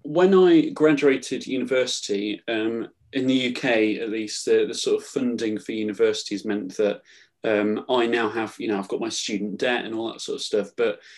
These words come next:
it, from a sort of l-, practical viewpoint, I didn't actually need to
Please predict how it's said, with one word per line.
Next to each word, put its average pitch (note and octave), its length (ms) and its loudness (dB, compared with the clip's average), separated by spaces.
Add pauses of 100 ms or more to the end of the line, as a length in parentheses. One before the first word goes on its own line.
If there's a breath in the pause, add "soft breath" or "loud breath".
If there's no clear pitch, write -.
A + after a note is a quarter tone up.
(520 loud breath)
it, C#3+ 160 0 (420)
from - 440 -2
a E3 80 4
sort D#3 460 4
of - 140 -20 (140)
l-, D3+ 160 2 (160)
practical C3 800 -4 (260)
viewpoint, A#2+ 580 -4
I C3+ 220 2
didn't B2 360 2 (240)
actually - 380 -8
need A#2 200 -6
to - 160 -4